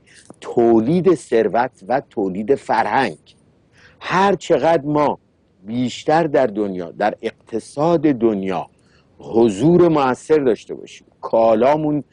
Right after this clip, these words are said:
کالای کره‌ای الان در امریکا فروش میره، دنیا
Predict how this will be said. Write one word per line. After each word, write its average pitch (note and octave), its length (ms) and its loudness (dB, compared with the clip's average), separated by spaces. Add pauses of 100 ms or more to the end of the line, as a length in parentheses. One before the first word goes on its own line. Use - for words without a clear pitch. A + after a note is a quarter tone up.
(240)
کالای C3+ 420 4
کره‌ای C3 500 2
الان C#3 280 0
در A#2 300 -2
امریکا G#2+ 440 -4
فروش B2 580 -6
میره، B2+ 360 2 (460)
دنیا B2 600 0